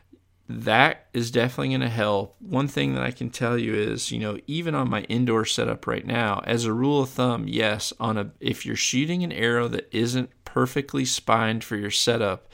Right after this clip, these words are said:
it's gonna be more important that you shoot a bigger fletch to stabilize faster so that you can have that arrow, some control on that arrow at that shorter, those shorter distances. 'Cause you don't wanna, if you're shooting at eighteen meters,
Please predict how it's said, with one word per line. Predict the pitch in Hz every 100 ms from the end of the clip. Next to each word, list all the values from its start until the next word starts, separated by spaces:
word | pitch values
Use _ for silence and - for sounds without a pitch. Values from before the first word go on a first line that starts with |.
| - - - -
it's | 120 -
gonna | 127 120 120
be | 117 151 117 117
more | 110 117 127
important | 120 - 123 120 104
that | 107 -
you | 113
shoot | - 117 110
a | -
bigger | 110 - 113 127 127
fletch | - 113 107 - -
to | -
stabilize | - - 107 120 113 110 110 123
faster | - - 104 110 - - 104
so | 107 -
that | 107 -
you | -
can | - 107
have | 107 101 98 107 - - - - - _ _
that | 113 110 - -
arrow, | 110 113 104
some | - - 107
control | - 110 - - 117 117
on | 107 101
that | 98 -
arrow | 110 113 110
at | -
that | 104 92
shorter, | - 110 110 107 110 - -
those | 110
shorter | - 120 117 107
distances. | 107 113 - 110 - 92 -
'Cause | 113 110
you |
don't | 117 123 -
wanna, | 117 110 101 - - - - - - _ 135
if | -
you're | 123
shooting | - 147 147 131
at | 110
eighteen | 127 123 123 113
meters, | 117 131 117 101 101 -